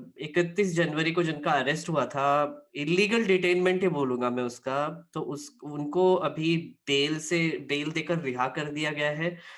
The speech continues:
अतुल सर ने इसका एक बहुत ही अच्छा इंटरव्यू भी किया है, वो आप हमारे YouTube चैनल पर जाकर देख सकते हैं।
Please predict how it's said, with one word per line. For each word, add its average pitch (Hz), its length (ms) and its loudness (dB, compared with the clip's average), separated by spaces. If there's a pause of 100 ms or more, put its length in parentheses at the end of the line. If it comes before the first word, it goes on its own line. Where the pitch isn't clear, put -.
(140)
अतुल 156 200 2
सर 190 180 4
ने 196 180 6
इसका 180 220 2
एक 175 160 2
बहुत 165 300 0
ही 208 40 4
अच्छा 180 300 2
इंटरव्यू 160 480 2
भी 180 120 2
किया 143 260 0
है, 147 120 0
वो 151 120 2
आप 127 180 2
हमारे 139 280 -2
YouTube 131 380 -12
चैनल 131 200 -4
पर 135 120 -12
जाकर 131 260 -4
देख 120 300 -8
सकते 170 360 -4
हैं। 190 260 2